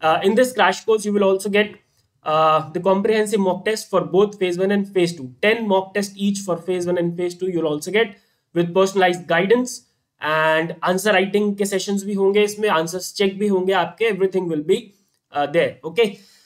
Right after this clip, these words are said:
so let's, uh, talk about the very first question, which is about the National, uh,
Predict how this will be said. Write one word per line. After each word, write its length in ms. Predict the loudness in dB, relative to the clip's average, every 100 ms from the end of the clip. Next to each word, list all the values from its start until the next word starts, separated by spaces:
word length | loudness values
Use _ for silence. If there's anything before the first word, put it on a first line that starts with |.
| _ _ _
so 180 | 0 4
let's, 380 | 6 4 0 2
uh, 280 | 4 6 4 0
talk 180 | 2
about 240 | 2 2 2
the 80 | 2
very 240 | 0 0
first 300 | 0 0 0
question, 420 | -2 0 0 0
which 160 | 0 0
is 140 | 0
about 340 | 2 4 2 0
the 80 |
National, 540 | 0 0 0 -2 -4 -6 _ -4
uh, 380 | 2 4 2